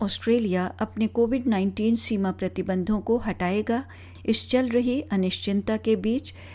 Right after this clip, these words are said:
क्वांटाज लंदन के लिए अपनी सीधी उड़ानों के लिए डार्विन एयरपोर्ट का उपयोग करना जारी रखेगा। जब पिछले साल नवंबर में अंतर्राष्ट्रीय यात्रा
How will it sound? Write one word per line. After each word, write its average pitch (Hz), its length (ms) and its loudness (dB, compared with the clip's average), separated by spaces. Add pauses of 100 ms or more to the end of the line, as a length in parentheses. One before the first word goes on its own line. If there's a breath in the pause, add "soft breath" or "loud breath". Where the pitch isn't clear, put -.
(220 loud breath)
क्वांटाज 254 580 2
लंदन 202 440 2
के 233 140 2
लिए 233 200 2
अपनी 208 320 -2
सीधी 190 420 0
उड़ानों 190 440 0
के 214 140 0
लिए 190 280 2
डार्विन 175 500 0
एयरपोर्ट 185 540 -2
का 233 100 -2
उपयोग 175 540 -2
करना 180 380 -2 (380 loud breath)
जारी 175 360 0
रखेगा। 160 640 -4 (440 loud breath)
जब 214 220 2
पिछले 254 300 0
साल 247 260 2
नवंबर 190 480 2
में 220 200 0
अंतर्राष्ट्रीय 190 840 0
यात्रा 180 440 -2